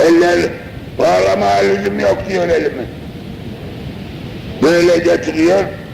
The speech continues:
iman ile dolu kafasını şöyle indiriyor. Kılıç kalkıyor kafasına vuracak.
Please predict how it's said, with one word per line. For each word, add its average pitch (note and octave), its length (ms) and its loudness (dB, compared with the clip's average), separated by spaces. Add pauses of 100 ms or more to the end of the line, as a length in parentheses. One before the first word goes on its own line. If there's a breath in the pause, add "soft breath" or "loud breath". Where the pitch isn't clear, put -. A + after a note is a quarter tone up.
(180)
iman E4+ 560 4
ile D#4 320 0
dolu - 300 2
kafasını D3+ 600 0
şöyle D3+ 420 4
indiriyor. - 540 -6 (1600)
Kılıç F4 380 4
kalkıyor F3 640 2
kafasına D3 560 -2
vuracak. C3+ 440 -2